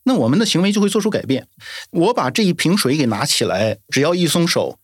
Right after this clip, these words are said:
扔一万遍、一百万遍，它也是往下掉的。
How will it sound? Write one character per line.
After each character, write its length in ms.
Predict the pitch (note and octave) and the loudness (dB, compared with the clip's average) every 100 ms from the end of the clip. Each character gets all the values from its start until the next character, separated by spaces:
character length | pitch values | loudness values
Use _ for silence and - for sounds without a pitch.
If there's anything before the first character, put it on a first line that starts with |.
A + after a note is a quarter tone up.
| _ _ _ _ - | _ _ _ _ -14
扔 320 | - G3+ A3+ G3+ | -2 0 2 2
一 140 | D3 | 2
万 240 | G#3+ G3+ | 0 0
遍、 180 | C#3+ D3 | 0 0
一 80 | F3+ | 0
百 220 | - G#2 | 0 -2
万 240 | A#2+ D3 B2 | 0 0 0
遍， 180 | B2+ | 0
它 140 | G#2 - | 0 -2
也 100 | G#2+ | -2
是 140 | - | -2
往 100 | B2+ | -2
下 120 | A2+ | -2
掉 280 | G#2 C#3+ G#2+ | -2 -2 -2
的。 140 | - | -4